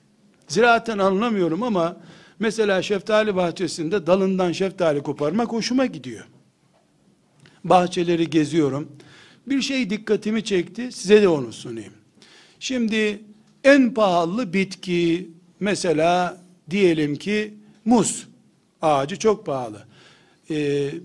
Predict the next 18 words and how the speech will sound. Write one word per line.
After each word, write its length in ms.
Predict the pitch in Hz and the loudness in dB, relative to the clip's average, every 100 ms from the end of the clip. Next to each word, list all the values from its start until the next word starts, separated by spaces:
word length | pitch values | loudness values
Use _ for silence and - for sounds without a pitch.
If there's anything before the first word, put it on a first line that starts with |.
| 156 | -4
bir 60 | |
şeftali 880 | 262 - 240 240 247 233 226 247 196 156 | 0 4 2 2 2 4 2 0 0 2
bahçesinde, 800 | 196 196 208 196 214 190 190 | 2 0 -4 -4 -4 -2 -2
şeftali 600 | 180 208 190 - 214 220 | -2 -2 -4 0 0 2
ağaçlarının 760 | 190 185 185 - 185 175 175 160 | 2 2 0 -2 -2 -2 -2 -4
dibinde 440 | 196 180 156 170 | -4 -2 -2 -2
tesadüfen 840 | 190 220 208 202 190 185 180 226 208 | -2 -2 0 2 2 0 -4 -6 -4
bir 80 | |
muz 260 | 196 214 196 | -4 -4 -2
ağacı 440 | 170 151 147 151 | 0 0 -2 -6
büyümeye 480 | 143 151 156 165 170 | -6 -4 0 2 2
başlasa, 440 | 147 147 165 135 190 | 0 -4 -6 -8 -8
çiftçi 360 | - 185 - | -8 -10 -6
onu 120 | 196 | -6
oradan 240 | 190 185 180 | -4 -2 -2
hemen 220 | 202 190 | -2 -4
koparıp 420 | 190 170 175 180 | -4 -4 -4 -4
atıyor. 360 | 175 - 120 | -8 -10 -14